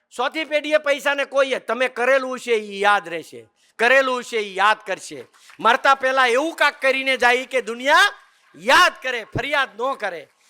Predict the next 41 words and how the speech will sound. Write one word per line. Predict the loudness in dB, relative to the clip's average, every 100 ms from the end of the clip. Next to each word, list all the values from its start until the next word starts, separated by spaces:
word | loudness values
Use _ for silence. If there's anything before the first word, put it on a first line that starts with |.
| _
એવો | 0 4 4
સંકલ્પ | 4 2 2 0 2
લેજો, | 0 -2 -4 -2
એવો | 0 0
વિચાર | 0 2 2
સાથે | 2 -2 0 0
આજે | 0 0 0 0 -6 _ -12
વિચારનું | 0 2 2 0 4
વાવેતર | 6 6 4 0
કરજો | -2 -6 -8 -12 -12 _ _
કે | -10
મારી | 0 2 4
લાઈફ | 2 2
કેવી | -2 -6 -4 -2
હોવી | -2 -2
જોઈએ, | -6 -14 -12
મારી | -2 -2
જિંદગી | -2 -8 -10 -8
કેવી | -6 -4
હોવી | -4 -4 -6
જોઈએ, | -14 -16 _ 2
અરે, | 4
મારું | 4 2 2 2
મરણ | 4 4 2
કેવું | 0 -2 0
હોવું | -4 -4
જોઈએ, | -8 -14 -16 _ 0
અરે, | 0
મારા | 4 2 4
બેસણામાં | 2 2 0 -2 0
લોકો | 2 4 4 2
શું | -2
બોલતા | -2 -2 -2 -4
હોવા | -4 -6 -8
જોઈએ, | -10 -16 -20 -20 _ _ _ _ _ _ _
અને | 0
હાચા | 4 4 4
આંસુડા | 4 4 -2 -2 0
બે | 0 -2
પાડવા | -2 -4 -2 -4
જોઈએ. | -6 -14